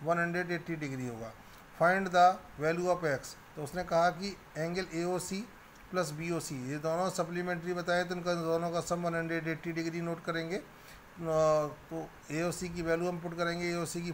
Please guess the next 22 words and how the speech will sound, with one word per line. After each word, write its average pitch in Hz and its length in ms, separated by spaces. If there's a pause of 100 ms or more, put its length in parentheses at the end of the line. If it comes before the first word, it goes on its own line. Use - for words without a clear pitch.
फ़ोर 151 200
एक्स 170 200
और 180 80
बीओसी 156 400
की 160 80
वैल्यू 160 200 (100)
टू 151 140
एक्स। - 220 (340)
इन 156 120
दोनों 170 240
को 170 120
ऐड 165 140
करेंगे 170 320
सिक्स 165 320
एक्स, 175 180
सिक्स - 240
से 175 140
divide 156 240
लगाएंगे 160 340 (100)
थर्टी 139 220
degree। 123 280 (420)
तो 165 60